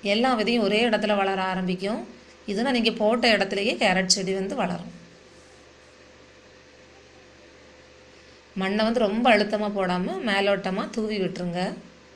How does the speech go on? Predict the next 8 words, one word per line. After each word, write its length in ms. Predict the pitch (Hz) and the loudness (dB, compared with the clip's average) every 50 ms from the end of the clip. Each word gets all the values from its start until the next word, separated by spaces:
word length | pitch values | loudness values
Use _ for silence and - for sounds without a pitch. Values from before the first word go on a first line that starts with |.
| - - - - - - - - - - - - - - - - - - - - - - - - - - - - - - - - - - - - - - - - - - - - - - - - - - - | -20 -20 -20 -20 -20 -20 -20 -20 -20 -20 -20 -20 -20 -20 -20 -20 -20 -20 -20 -20 -20 -20 -20 -20 -20 -20 -20 -20 -20 -20 -20 -20 -20 -20 -20 -20 -20 -20 -20 -20 -20 -20 -20 -20 -20 -20 -20 -20 -20 -20 -12
நீங்க 160 | 208 190 214 214 208 | -8 -8 -8 -4 -4
போட்ட 180 | 202 196 196 233 220 202 185 | -4 0 0 2 2 2 4
எல்லா 180 | 190 202 214 208 202 | 4 4 2 2 2
விதைகளும் 460 | 196 196 202 202 202 196 214 277 370 415 - - - - - - - - - - - - 208 | 0 -2 -2 -2 -2 -2 -2 -4 -6 -8 -12 -16 -20 -20 -20 -20 -20 -20 -20 -20 -16 -10 -8
மூடுற 300 | 196 208 220 220 202 214 208 196 | -4 -2 -2 -2 0 0 0 2
அளவுக்கு 380 | 190 190 190 196 190 190 233 262 370 - - - - - - - - - - - 196 190 | 2 0 -2 -2 -4 -2 -2 -2 -2 -4 -8 -12 -18 -20 -20 -20 -20 -20 -16 -10 -6 -2
மேல 200 | 185 185 196 190 190 | -2 0 0 0 -2
வந்து 120 | 190 226 | -4 -6